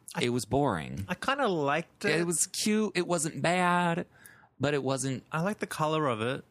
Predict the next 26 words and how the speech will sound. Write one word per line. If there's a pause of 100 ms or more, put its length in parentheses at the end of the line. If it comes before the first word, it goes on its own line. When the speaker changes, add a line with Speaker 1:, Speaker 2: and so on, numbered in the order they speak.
(120)
Speaker 2:
Yeah,
I
mean,
it
worked. (320)
Speaker 1:
But (320)
as
a
Speaker 2:
It
Speaker 1:
stage
Speaker 2:
worked.
Speaker 1:
dress,
I
was
like,
mm. (960)
Speaker 2:
I
guess
it
worked.
I,
I
mean,
it's
so
bland,